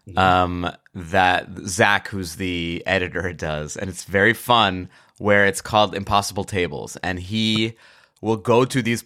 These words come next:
Speaker 2: restaurants like Lilia or, like, you know, all these impossible tables. <laughs> And he will,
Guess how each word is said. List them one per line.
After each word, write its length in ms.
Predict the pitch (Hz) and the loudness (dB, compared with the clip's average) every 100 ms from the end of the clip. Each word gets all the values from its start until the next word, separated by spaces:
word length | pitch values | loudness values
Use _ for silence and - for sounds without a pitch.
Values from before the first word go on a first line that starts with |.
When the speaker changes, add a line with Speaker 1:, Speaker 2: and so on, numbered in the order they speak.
| - | 0
Speaker 2:
restaurants 560 | 135 175 123 101 98 | 2 2 0 0 0
like 240 | 110 110 - | -2 -2 -2
Lilia 1120 | 98 117 117 117 113 110 110 110 110 107 110 - _ _ _ | -4 -2 0 2 4 6 6 6 4 4 0 -10 _ _ _
or, 380 | - 107 110 107 | -4 0 2 2
like, 280 | 110 107 110 | 2 0 2
you 80 | 131 | 2
know, 100 | 120 | 6
all 180 | 131 156 | 6 6
these 240 | 170 143 | 4 2
impossible 540 | 143 131 117 117 123 | -2 2 2 2 -4
tables. 680 | 123 139 160 139 127 120 - - | -2 2 2 2 2 0 -4 -4
<laughs> 40 | |
And 340 | 135 139 131 117 | 2 4 4 0
he 220 | 131 127 | 0 2
will, 320 | 127 123 120 | 4 4 2